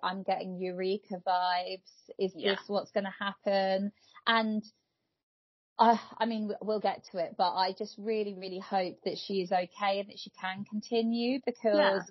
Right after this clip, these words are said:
Speaker 2: Yeah.
Speaker 1: it would be so sad if she goes at this point, because I really think that she might be, which I, I believe she'll be there till the end
Speaker 2: Yeah.
Speaker 1: if she's okay.
Speaker 2: Yeah, a hundred percent. Um, and then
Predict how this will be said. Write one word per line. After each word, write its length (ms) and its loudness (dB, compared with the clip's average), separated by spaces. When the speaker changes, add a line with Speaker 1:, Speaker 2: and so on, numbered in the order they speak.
Speaker 2:
Yeah. 80 6
Speaker 1:
it 60 0
would 100 -4
be 140 -2
so 640 4
sad 580 2
if 200 -6
she 120 -6
goes 200 2
at 120 -4
this 140 -4
point, 280 0
because 360 -4
I 140 8
really 420 0
think 380 -2
that 160 -4
she 320 -2
might 380 0
be, 460 2
which 240 2
I, 320 10
I 180 4
believe 280 -6
she'll 160 -8
be 180 -6
there 300 0
till 100 -4
the 140 0
end 460 -4
Speaker 2:
Yeah. 180 2
Speaker 1:
if 80 -4
she's 260 -2
okay. 580 0
Speaker 2:
Yeah, 180 0
a 60 0
hundred 280 -4
percent. 400 -10
Um, 480 4
and 140 10
then 340 6